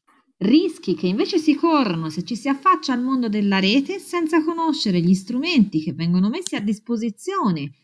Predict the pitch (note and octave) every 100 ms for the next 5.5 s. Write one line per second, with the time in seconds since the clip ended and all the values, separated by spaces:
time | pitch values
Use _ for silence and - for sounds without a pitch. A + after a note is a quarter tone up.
0 | _ _ _ - - - B2 C#3 G3 B3+
1 | G4 F4 - G4+ - E4+ D#4 F#4+ F4 E4+
2 | G4 D4+ F3+ - E3 E3+ C4 F#3 G3 F#3+
3 | A#3+ F4 G4+ F#3+ - - G3+ - C#4 E4
4 | D4+ D#4+ D#4 E4+ G3+ - - - - D#3
5 | D#3 D3+ - _